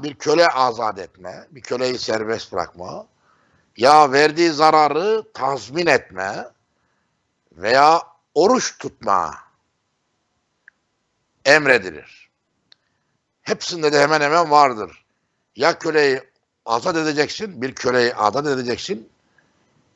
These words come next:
ya oruç tutacaksın, ya fakir fukarayı doyuracaksın.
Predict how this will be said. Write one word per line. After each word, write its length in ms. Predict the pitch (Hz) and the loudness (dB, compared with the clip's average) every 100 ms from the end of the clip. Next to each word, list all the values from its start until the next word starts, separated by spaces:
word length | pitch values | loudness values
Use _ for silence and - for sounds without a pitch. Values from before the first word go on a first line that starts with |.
| _ - | _ -2
ya 340 | 117 170 160 - | 4 6 6 4
oruç 320 | 131 165 - | -2 -2 -8
tutacaksın, 760 | - 165 180 175 - 214 226 _ _ _ _ _ _ _ _ _ - | -16 -6 -4 -4 -4 -8 -8 _ _ _ _ _ _ _ _ _ -2
ya 440 | 135 165 165 175 - _ _ _ _ _ _ | 4 6 6 2 -8 _ _ _ _ _ _
fakir 520 | _ 175 185 240 208 | _ -6 -4 -6 -8
fukarayı 720 | - 131 185 175 170 170 151 | -10 0 4 6 6 4 0
doyuracaksın. 720 | 143 131 117 104 87 - 78 | 0 0 -2 -4 -6 -12 -20